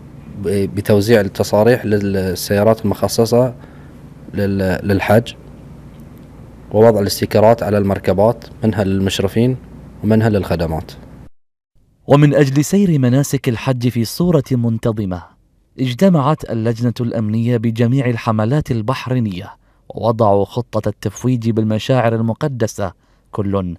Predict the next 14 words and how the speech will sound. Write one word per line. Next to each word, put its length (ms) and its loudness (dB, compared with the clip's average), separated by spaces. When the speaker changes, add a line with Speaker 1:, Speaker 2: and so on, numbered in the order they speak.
Speaker 2:
يسير 420 2
على 260 2
توقيت 540 -2
محدد 800 -2
وجدول 640 2
معد 680 0
يهدف 420 0
إلى 260 2
تخفيف 560 -4
الازدحامات 880 -2
وتقديم 640 -2
سبل 360 -2
الراحة 460 -2
كافة 760 -2